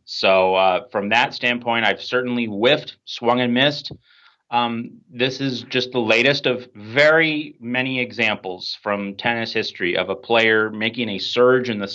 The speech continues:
second half of a season when comparatively the rest of the tour is increasingly more tired and worn down, and a younger player who hasn't played a lot of matches in the first half of the season, you know, has fresher legs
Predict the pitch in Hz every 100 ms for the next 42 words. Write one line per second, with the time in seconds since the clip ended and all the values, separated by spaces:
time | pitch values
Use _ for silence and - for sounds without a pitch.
0 | 127 123 147 135 135 135 123 120 - 147
1 | 143 113 101 101 - _ _ _ _ _
2 | _ _ - 120 123 120 120 117 - -
3 | 120 113 156 160 151 123 113 120 120 123
4 | 113 110 123 123 117 117 - 120 117 107
5 | 98 110 95 139 139 139 131 131 120 120
6 | 110 - 127 131 131 131 113 110 120 120
7 | 113 117 120 127 131 131 _ _ _ -
8 | 113 110 113 135 139 135 127 127 123 104
9 | 120 131 135 127 135 131 127 127 113 110
10 | 123 120 120 120 120 104 104 - 147 147
11 | 139 127 123 113 107 123 120 113 113 107
12 | _ _ _ _ - 113 104 - 127 123
13 | - 139 135 143 139 131 143 135 104 104
14 | -